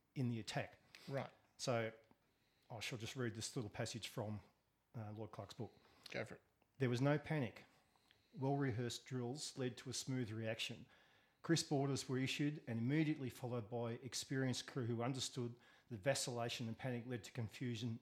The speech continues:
Speaker 1: and death. The Tigers advanced, their engines whining as they climbed a low rise before juddering to a halt.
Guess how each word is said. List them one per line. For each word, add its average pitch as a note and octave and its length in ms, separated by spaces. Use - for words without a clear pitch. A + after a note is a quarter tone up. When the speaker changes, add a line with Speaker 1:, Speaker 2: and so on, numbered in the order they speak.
Speaker 1:
and G#2 160
death. G2 240
The C3 60
Tigers C#3+ 420
advanced, G#2+ 580
their B2+ 160
engines C3 400
whining B2+ 460
as G#2 80
they A#2 140
climbed B2+ 340
a B2 40
low B2+ 180
rise A#2+ 420
before A#2+ 340
juddering A#2+ 400
to B2 140
a A2+ 40
halt. A#2 300